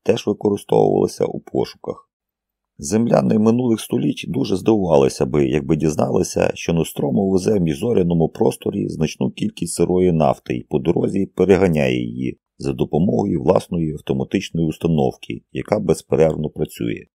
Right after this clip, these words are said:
До того часу, як Нострому долетить до земної орбіти, нафта має перетворитися на готовий продукт. Застосування таких методів було необхідністю.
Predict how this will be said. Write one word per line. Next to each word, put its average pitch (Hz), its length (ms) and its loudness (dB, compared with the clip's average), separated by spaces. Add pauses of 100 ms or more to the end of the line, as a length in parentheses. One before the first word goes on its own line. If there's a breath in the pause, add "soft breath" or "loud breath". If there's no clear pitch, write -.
(580)
До 82 140 0
того 110 300 2
часу, - 400 2
як 95 200 2
Нострому 110 480 2
долетить 101 440 2
до 95 120 0
земної 101 420 2
орбіти, 101 640 2
нафта 120 340 -2
має 117 300 0
перетворитися 101 880 -2
на 82 120 0
готовий 87 460 0
продукт. 85 520 -4 (560)
Застосування - 800 -2
таких - 400 -8
методів 92 480 -2
було 95 340 0
необхідністю. 87 800 -4